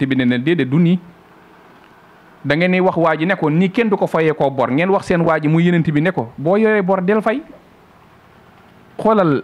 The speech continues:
xoolal, xoolal jikko ju sell ji, xoolal jikko ju rafet ji, xoolal jikko ju yiw ji.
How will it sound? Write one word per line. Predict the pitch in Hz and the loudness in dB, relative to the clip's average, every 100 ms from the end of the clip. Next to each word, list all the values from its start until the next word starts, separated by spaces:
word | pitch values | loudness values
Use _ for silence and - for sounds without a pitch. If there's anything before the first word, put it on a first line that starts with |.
| - - | -4 0
xoolal, | 214 226 185 147 | 2 4 2 0
xoolal | 220 233 190 | 2 4 4
jikko | 180 190 160 | 2 2 0
ju | |
sell | 139 143 117 101 | 0 0 0 -2
ji, | - - - - - - _ _ - | -8 -18 -20 -20 -20 -20 _ _ -4
xoolal | 180 196 | 2 4
jikko | 170 170 147 | 4 2 2
ju | |
rafet | 147 147 123 | 0 0 -4
ji, | - | -2
xoolal | 196 190 | 2 2
jikko | 156 - | 2 0
ju | 139 135 | 2 2
yiw | 127 110 | 4 2
ji. | 90 | -4